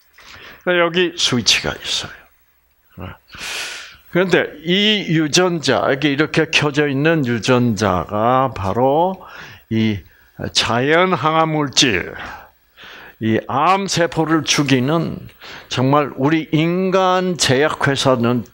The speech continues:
도저히 만들어낼 수 없는 그런 놀라운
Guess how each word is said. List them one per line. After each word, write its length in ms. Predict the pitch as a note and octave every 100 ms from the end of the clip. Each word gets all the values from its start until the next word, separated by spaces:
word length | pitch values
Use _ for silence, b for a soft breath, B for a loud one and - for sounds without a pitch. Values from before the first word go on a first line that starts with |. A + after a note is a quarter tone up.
| _ -
도저히 600 | - E3 A#3 A3 A3 G#3+
만들어낼 840 | D#3 C#3 C#3+ C#3 C3 A#2+ G#2+ G#2
수 220 | F#2+ - F2+
없는 560 | - - - G#3+ A3 B B B B -
그런 460 | G#2+ G#2+ G2 G2+
놀라운 760 | A2 A#2+ D#3+ F4 G3 A#3+ B3